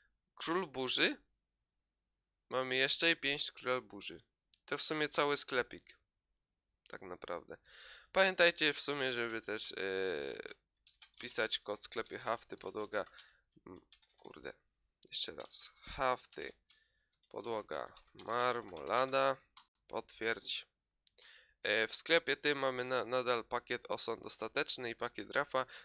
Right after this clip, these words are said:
Najprawdopodobniej ten pakiet Rafa będę kupował, także no. I ogólnie jakbym kupił te, tego skina, jakbym kupił tego skina, e, to bym miał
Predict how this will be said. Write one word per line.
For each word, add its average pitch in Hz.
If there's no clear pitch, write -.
Najprawdopodobniej 143
ten 139
pakiet 131
Rafa 131
będę 127
kupował, 139
także 117
no. -
I 127
ogólnie 156
jakbym 151
kupił 151
te, 147
tego 143
skina, 123
jakbym 127
kupił 147
tego 135
skina, 113
e, 123
to 127
bym 135
miał 131